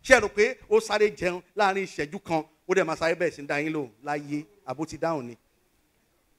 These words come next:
Oúnjẹ tó máa jẹ, ó máa tó three hours kó tó digest, kó tó lọ bí tó yẹ kó lọ. Lẹ́yìn three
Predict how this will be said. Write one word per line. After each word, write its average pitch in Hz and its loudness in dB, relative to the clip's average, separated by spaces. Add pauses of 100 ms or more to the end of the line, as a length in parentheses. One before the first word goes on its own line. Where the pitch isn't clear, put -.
(1500)
Oúnjẹ 202 4
tó 214 -6
máa 196 -2
jẹ, 180 0
ó - 2
máa 190 -2
tó 202 -2
three 196 -6
hours 156 0
kó 165 -8
tó 190 -2
digest, 170 0
kó 165 -4
tó 180 2
lọ 165 2
bí 151 -6
tó 170 -6
yẹ 160 0
kó 175 -4
lọ. 151 0 (3000)
Lẹ́yìn 208 2
three - -12